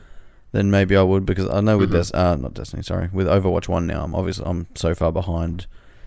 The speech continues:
Speaker 1: that I just don't see the sense in jumping back in. But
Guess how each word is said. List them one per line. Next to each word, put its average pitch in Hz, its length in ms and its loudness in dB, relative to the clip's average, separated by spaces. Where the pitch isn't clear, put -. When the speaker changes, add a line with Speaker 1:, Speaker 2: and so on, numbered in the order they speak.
Speaker 1:
that 90 120 0
I 90 80 4
just 87 200 -6
don't 82 180 -4
see 90 100 -4
the 87 120 -4
sense 82 260 -4
in 87 100 -4
jumping 85 320 -4
back 82 260 -4
in. 90 280 -2
But 85 220 -4